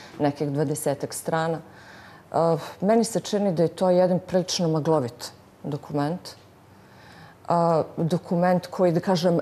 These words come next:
ljuštura bez neke, e, stvarne suštine. E,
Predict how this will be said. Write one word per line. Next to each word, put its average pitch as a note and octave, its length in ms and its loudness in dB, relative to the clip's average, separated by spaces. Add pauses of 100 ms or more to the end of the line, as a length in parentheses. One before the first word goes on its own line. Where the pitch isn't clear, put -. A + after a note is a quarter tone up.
ljuštura E3+ 680 2 (340)
bez F3 300 2
neke, E3+ 480 2
e, E3 160 0
stvarne D#3+ 440 0
suštine. D3+ 600 -2
E, - 760 -8